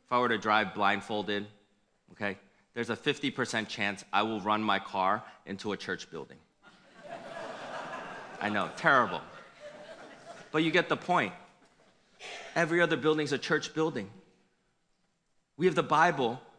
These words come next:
in multiple versions on our phone with us all the time, in whatever language, if you want it in,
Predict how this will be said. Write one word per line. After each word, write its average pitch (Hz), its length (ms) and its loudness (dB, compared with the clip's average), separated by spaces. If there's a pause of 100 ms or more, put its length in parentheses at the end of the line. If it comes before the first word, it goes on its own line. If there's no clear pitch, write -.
(280)
in 151 300 -2
multiple 165 560 2
versions 131 680 2 (300)
on 180 160 2
our 180 100 6
phone 160 540 0
with 185 180 2
us 170 160 2
all 170 240 0
the 180 100 0
time, 175 460 -4 (240)
in 160 140 0
whatever 190 400 6
language, 185 480 6
if 135 80 0
you 160 100 -2
want 180 160 4
it 175 100 2
in, 170 220 2